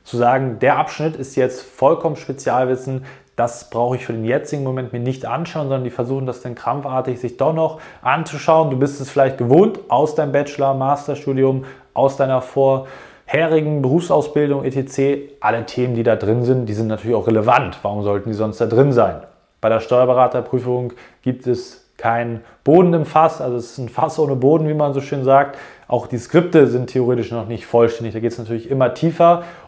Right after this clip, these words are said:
und viele Informationen sind erst fürs Erste, gerade beim ersten Durchlauf der Themenbearbeitung,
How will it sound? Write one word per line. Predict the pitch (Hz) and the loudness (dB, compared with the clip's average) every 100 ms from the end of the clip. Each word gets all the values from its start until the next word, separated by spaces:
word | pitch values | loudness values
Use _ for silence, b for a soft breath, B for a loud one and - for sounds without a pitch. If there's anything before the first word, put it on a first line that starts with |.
| - | -2
und | 127 127 120 | 0 0 -2
viele | 143 143 | 0 2
Informationen | 135 139 131 127 - 131 131 120 | 0 -2 -2 -2 0 0 0 2
sind | 127 147 - | 2 0 -4
erst | 113 131 - - | -6 -8 -10 -18
fürs | - 131 | -14 -12
Erste, | - 123 - 147 | -4 -2 -2 -2
gerade | 127 123 123 | 0 0 0
beim | 120 | -4
ersten | 120 120 127 | -6 -8 -6
Durchlauf | 110 139 139 135 135 | -2 -2 0 -2 0
der | 131 | -4
Themenbearbeitung, | - 135 131 117 123 123 127 123 | -2 -2 0 0 0 -2 -4 -6